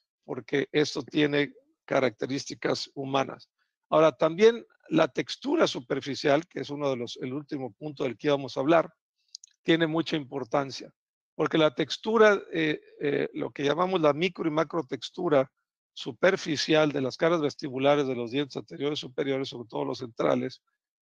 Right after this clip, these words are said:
tiene, tiene mucho que ver con la edad. A mayor edad de un paciente, menor textura debemos poner. ¿Por qué? Porque un paciente,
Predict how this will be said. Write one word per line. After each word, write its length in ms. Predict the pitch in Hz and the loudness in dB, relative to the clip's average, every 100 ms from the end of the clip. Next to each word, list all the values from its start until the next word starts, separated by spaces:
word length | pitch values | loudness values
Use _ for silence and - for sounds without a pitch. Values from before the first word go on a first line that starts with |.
| _ | _
tiene, 440 | - 180 185 - - _ | 2 4 4 2 -6 _
tiene 260 | 180 175 | 2 2
mucho 380 | 165 175 185 143 | 0 -2 -2 -4
que 140 | 147 | -4
ver 220 | 139 147 143 | 0 0 0
con 180 | 143 127 | -6 -4
la 80 | |
edad. 300 | 120 127 123 - _ _ _ _ _ _ _ _ _ - - | -2 0 -2 -6 _ _ _ _ _ _ _ _ _ -16 -6
A 120 | 139 | -4
mayor 340 | 147 156 214 214 | 0 4 6 8
edad 340 | 180 185 196 _ _ _ _ _ _ _ | 8 6 4 _ _ _ _ _ _ _
de 140 | 139 151 | -14 -14
un 120 | 175 | -10
paciente, 720 | 160 - 170 165 131 151 175 _ _ _ | -10 -10 -12 -12 _ -12 -12 _ _ _
menor 520 | 127 139 143 160 170 - | _ -14 -8 -4 -4 -6
textura 640 | 147 - - 180 165 139 | -16 -16 -20 -14 -8 -8
debemos 380 | 131 131 127 - | -8 -14 -16 -20
poner. 320 | 127 120 120 _ | -20 -20 -20 _
¿Por 180 | - 151 | -20 -8
qué? 160 | 196 180 | -6 -6
Porque 360 | 180 151 156 | -10 -12 -12
un 140 | 147 160 | -12 -10
paciente, 640 | 165 - 165 147 170 | -10 -8 -10 -10 -12